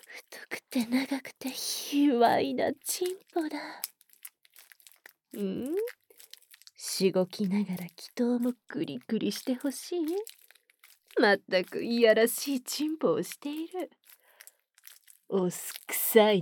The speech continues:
匂いも強くなってきているぞ。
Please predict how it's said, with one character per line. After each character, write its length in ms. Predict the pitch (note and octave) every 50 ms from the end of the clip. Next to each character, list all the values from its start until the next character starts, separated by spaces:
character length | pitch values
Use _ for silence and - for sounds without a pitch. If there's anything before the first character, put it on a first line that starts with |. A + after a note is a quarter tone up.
| E3 C#3+ D#3
匂 260 | G3 F#3+ F#3+ G#3+ A3+
い 100 | A3 F3+
も 140 | D#3 D#3 D3+ - - _
強 340 | - - - B3+ C#4+ D4 C4
く 160 | - - G#3+
な 140 | F#3+ G3 F#3
っ 20 |
て 220 | - - - G#3
き 100 | G3 -
て 120 | - - G3+
い 120 | G3 G3
る 140 | F#3 G3+ G3+
ぞ。 160 | G3+ - G#3